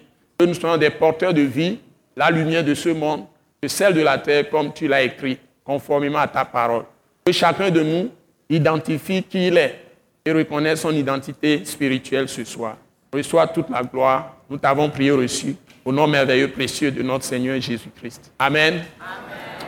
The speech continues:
Speaker 1: Acclamons le Seigneur très fort. Alléluia. Alléluia. Acclamons encore le Père Céleste encore plus fort.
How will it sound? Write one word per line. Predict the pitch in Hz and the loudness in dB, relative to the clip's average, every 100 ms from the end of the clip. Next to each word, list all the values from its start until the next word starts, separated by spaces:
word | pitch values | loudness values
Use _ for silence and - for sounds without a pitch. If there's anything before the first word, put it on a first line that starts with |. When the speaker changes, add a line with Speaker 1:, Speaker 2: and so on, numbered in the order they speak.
| - | -4
Speaker 1:
Acclamons | 139 143 160 160 170 | -2 0 0 0 2
le | 156 | 0
Seigneur | 151 147 151 151 | 0 -2 0 -2
très | 151 147 | 0 -2
fort. | 170 160 - - - - - - - - - - - - | 0 0 0 -2 -4 -4 -4 -4 -4 -2 -4 -2 -2 -2
Alléluia. | 143 143 151 156 156 151 147 147 - - - - - - - - - - 147 | -2 0 0 0 0 0 0 -2 -2 -2 -2 -2 -4 -4 -2 -2 -2 -2 -2
Alléluia. | 139 139 139 143 139 139 135 - - - - - - - - - - - - - - - - - - - - - | 0 0 0 0 0 0 -2 -4 -4 -4 -2 -2 -2 -4 -4 -4 -4 -4 -4 -2 -4 -4 -4 -6 -4 -2 -2 0
Acclamons | 202 - 220 233 262 | 0 0 0 2 0
encore | 240 262 254 | 0 0 0
le | |
Père | 233 269 269 | 0 0 0
Céleste | 262 240 254 202 | 0 2 2 2
encore | 226 254 254 | 2 2 2
plus | 254 | 2
fort. | 233 254 226 | 2 2 2